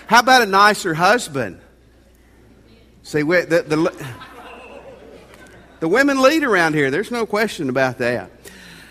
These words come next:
Well, y-, you know, as, as many things as we could put in the mix to make success more possible, we're gonna look at something from Second Timothy three today. That Paul, God writing through Paul, spoke to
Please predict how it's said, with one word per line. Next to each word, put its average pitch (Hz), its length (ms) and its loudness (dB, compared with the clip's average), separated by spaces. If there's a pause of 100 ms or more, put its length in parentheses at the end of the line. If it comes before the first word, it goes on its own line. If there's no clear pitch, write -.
(240)
Well, 233 340 4
y-, 269 180 -6
you 254 120 -2
know, 269 140 2
as, 214 220 0
as 190 320 0
many 214 540 0
things 226 400 0
as 165 80 -2
we 180 140 2
could 156 180 0
put 233 220 2
in 233 100 -4
the 220 80 -2
mix 147 500 0
to 135 120 -6
make 156 320 0
success 175 760 -4
more 147 180 -4
possible, 117 800 -4 (280)
we're 240 140 -4
gonna 247 180 0
look 208 180 0
at 170 80 -2
something 151 400 -4
from 120 220 -8
Second - 480 -6
Timothy 143 420 -6
three 110 460 -6
today. 92 580 -8 (600)
That 165 440 -2
Paul, 190 720 0 (160)
God 196 460 2
writing 170 500 -2
through 208 220 -8
Paul, 117 420 -2
spoke 220 480 -2
to 160 480 -2